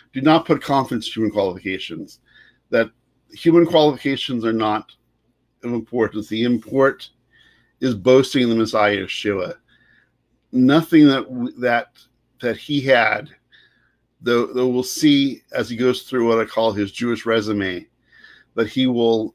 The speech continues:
he will make clear that if someone wa-, was to boast about their, their background, about their, their, their connection to Judaism, connection to the faith of the one God of Israel,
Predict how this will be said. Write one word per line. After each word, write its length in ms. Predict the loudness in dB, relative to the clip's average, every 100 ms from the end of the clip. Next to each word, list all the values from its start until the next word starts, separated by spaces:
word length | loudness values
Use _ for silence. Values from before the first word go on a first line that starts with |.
| _
he 180 | -8 -4
will 140 | 0
make 240 | 0 0 -4
clear 440 | -6 0 2 2
that 260 | 2 0 -2 -20 -20
if 120 | -14 -2
someone 400 | 4 6 4 0
wa-, 220 | -6 -6 -2
was 220 | -2 -2
to 80 | -6
boast 380 | -2 -2 -2 -2
about 340 | 0 0 -4
their, 360 | -4 -4 -6 _ _ _ -12
their 120 | -6
background, 760 | 2 2 2 -2 -2 -2 -4 -6 _ _ _ -12
about 440 | -2 0 0 -2
their, 380 | -2 0 0 -4 _ _ _
their, 360 | -4 -2 -4 -8 -14
their 480 | -6 -4 -4 -4 -8 _ _
connection 500 | -4 -2 -2 -4 0
to 80 | 0
Judaism, 480 | 0 0 0 0 -4
connection 600 | -2 -2 -2 -4 -4 -6 _ -20 -20 _ _ -10
to 260 | 0 2 2
the 120 | -2
faith 360 | -2 2 2 0
of 160 | -6
the 80 | -2
one 220 | 0 2
God 200 | 2 2
of 80 | 4
Israel, 600 | 2 0 -2 0 0 -4